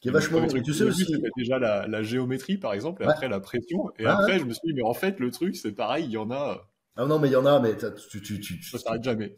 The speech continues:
Speaker 1: tu, tu t'imagines même pas. Euh, c'est, euh, en f-, et en plus, euh, le tracteur, il est bourré de capteurs. Euh, c'est-à-dire qu'en gros, euh,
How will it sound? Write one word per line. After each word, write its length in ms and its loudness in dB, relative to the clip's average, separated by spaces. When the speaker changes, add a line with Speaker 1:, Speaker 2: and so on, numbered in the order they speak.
Speaker 1:
tu, 80 -4
tu 140 -8
t'imagines 360 2
même 160 2
pas. 200 6
Euh, 480 4
c'est, 420 -2
euh, 300 4
en 80 -2
f-, 180 -8
et 60 4
en 120 4
plus, 600 -6
euh, 840 4
le 200 -2
tracteur, 400 2
il 100 2
est 260 -8
bourré 340 2
de 140 -6
capteurs. 580 -4
Euh, 420 2
c'est-à-dire 240 -4
qu'en 140 0
gros, 260 4
euh, 200 -2